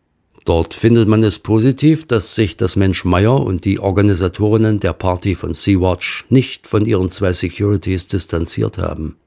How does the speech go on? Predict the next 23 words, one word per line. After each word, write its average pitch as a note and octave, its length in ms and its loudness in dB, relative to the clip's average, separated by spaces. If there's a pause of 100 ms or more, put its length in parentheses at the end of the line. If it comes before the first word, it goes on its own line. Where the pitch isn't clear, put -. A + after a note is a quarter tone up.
(800)
Der D#2+ 320 2
Preis C#3 540 0
für E2 200 0
das E2 320 -2
aggressive F#2+ 640 0
Zugriffskonzept G2+ 1040 -2 (140)
sei F#2+ 400 0
angemessen F#2+ 720 0
gewesen. D#2 460 -6 (520)
Die G2 80 0
polizeiliche D3 760 2
Propagandaabteilung A#2+ 1200 0
wolle G#2+ 240 2
weismachen, C3 580 0
dass A2 160 0
es B2 160 -2
sich A#2+ 180 0
um A2+ 140 2
eine G#2+ 220 0
normale G2+ 640 2
Zollkontrolle F2 880 -2
gehandelt F2 500 0
habe. F2 380 -2